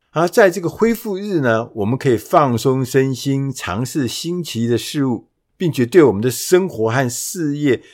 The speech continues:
至关重要的人，我们要跟他保持密切的往来。然后恢复日是让我们重新恢复活力的日子，让我们在下一个表现日呢，能够信心满满、活力十足。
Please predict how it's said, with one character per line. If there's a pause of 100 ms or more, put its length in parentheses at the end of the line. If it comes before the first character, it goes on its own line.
(140)
至
关
重
要
的
人，
我
们
要
跟
他
保
持
密
切
的
往
来。 (220)
然
后
恢
复
日
是
让
我
们
重
新
恢
复
活
力
的
日
子， (260)
让
我
们
在
下
一
个
表
现
日
呢，
能
够
信
心
满
满、
活
力
十
足。